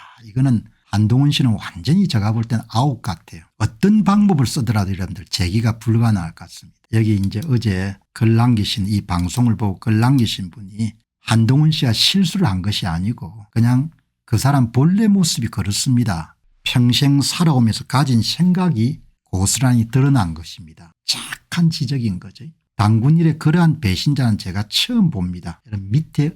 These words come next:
얼마나 여러분들 사람들이 분노했는지. 경북대학교 북콘서트 날 엄청난 삭풍 속에 손이 꽁꽁 얼어도 자리를 지키며 배신자, 배신자를 외치던 많은 분들의 목소리가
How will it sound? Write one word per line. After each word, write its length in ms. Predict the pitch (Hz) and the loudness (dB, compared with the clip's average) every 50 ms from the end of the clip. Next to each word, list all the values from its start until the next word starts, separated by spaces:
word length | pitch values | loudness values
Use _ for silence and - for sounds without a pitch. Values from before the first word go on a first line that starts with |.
| _ _ - | _ _ -2
얼마나 960 | 135 139 151 156 160 170 180 196 196 196 202 202 196 196 190 185 180 170 127 | 0 2 4 4 4 4 4 4 4 4 4 4 4 4 4 4 4 2 2
여러분들 520 | 120 131 131 110 101 107 104 95 117 110 104 | 2 2 0 0 0 0 0 0 -2 -4 -4
사람들이 500 | - - - 92 101 117 123 117 107 - - | -6 -8 -6 -4 -2 0 0 0 -2 -4 -6
분노했는지. 1040 | - - 98 95 95 104 113 113 123 123 117 113 95 87 82 - - 92 87 90 98 - _ _ | -6 -4 -2 0 0 2 2 2 4 2 2 2 0 -2 -4 -8 -12 -16 -18 -18 -20 -20 _ _
경북대학교 1080 | - 101 101 104 104 98 160 160 - - - 151 127 120 113 - - - 110 - - - | -2 0 2 2 2 2 2 0 -2 -4 -2 0 0 0 0 -2 -2 -4 -4 -4 -4 -4
북콘서트 840 | - 156 156 - - - - 151 151 143 - - 156 156 - - 131 | -4 -4 -4 -4 -6 -2 0 2 2 2 2 0 -2 -2 -2 -2 0
날 320 | 110 98 104 120 139 160 - _ _ _ | 0 2 2 2 0 -2 -4 _ _ _
엄청난 840 | _ - 131 135 147 156 - - - 175 180 185 185 185 185 185 175 | _ 0 2 2 2 0 -2 -2 2 2 4 4 4 4 4 2 2
삭풍 540 | 165 - - 160 160 - - - 170 165 160 | 2 0 -2 -4 -6 -4 -2 0 2 2 2
속에 300 | - - 151 123 127 110 | 0 -2 -2 0 0 0
손이 540 | - - - - - 185 185 185 180 180 | 0 -2 -4 -2 0 2 2 2 2 -2
꽁꽁 460 | - - 180 185 180 170 - 180 180 170 | -2 -2 0 0 0 2 2 2 2 2
얼어도 300 | 160 135 113 123 113 - | 2 2 0 0 -2 -2
자리를 400 | - 151 151 151 143 123 117 - | 0 2 2 2 2 2 0 0
지키며 580 | - 123 113 - - 120 107 107 147 165 160 - - _ _ _ | -2 -6 -10 -6 -4 0 2 2 2 2 0 -2 -8 _ _ _
배신자, 680 | - 104 107 101 - - 160 160 165 156 - 131 117 - | 0 2 2 2 4 4 4 4 4 4 2 2 0 0
배신자를 720 | - 98 92 95 - - 180 180 165 160 147 127 113 95 | 0 0 2 2 2 2 2 2 2 2 2 2 2 0
외치던 440 | 95 92 82 - - 107 110 98 92 | 0 -2 -4 -6 -6 -2 0 0 0
많은 480 | 87 82 78 78 85 98 123 139 156 156 | 0 -2 -2 -2 0 2 2 4 2 2
분들의 460 | 151 139 135 131 - 135 131 123 110 | 2 2 0 0 2 0 0 0 0
목소리가 720 | 101 90 92 - - - - 117 104 107 98 123 139 - | 0 -2 -4 -8 -8 -6 -4 -2 -2 -2 -2 -2 -4 -6